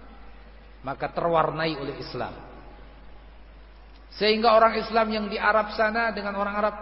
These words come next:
Islam di sini, kita akan dapati sama-sama jujur. Kalau sesuai dengan Islam ya. Kalau nggak sesuai dengan Islam ya ini urusan pribadi-pribadi.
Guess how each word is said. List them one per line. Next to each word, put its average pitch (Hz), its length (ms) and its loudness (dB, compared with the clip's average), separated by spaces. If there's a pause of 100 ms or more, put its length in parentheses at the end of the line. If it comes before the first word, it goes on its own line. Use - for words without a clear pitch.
Islam 202 240 -2
di 196 140 -4
sini, 220 160 -6 (800)
kita 175 220 -4
akan 170 180 -4
dapati 175 400 -4
sama-sama 156 540 -8
jujur. 156 340 -6 (540)
Kalau 160 340 -4
sesuai 156 300 -6
dengan 160 160 -8
Islam 185 400 -2
ya. 160 100 -8 (800)
Kalau 113 160 -8
nggak 120 240 -10
sesuai 131 160 -8
dengan 131 160 -10
Islam 175 400 -8
ya 117 80 -10
ini 131 80 -10
urusan 127 400 -8 (800)
pribadi-pribadi. 117 640 -8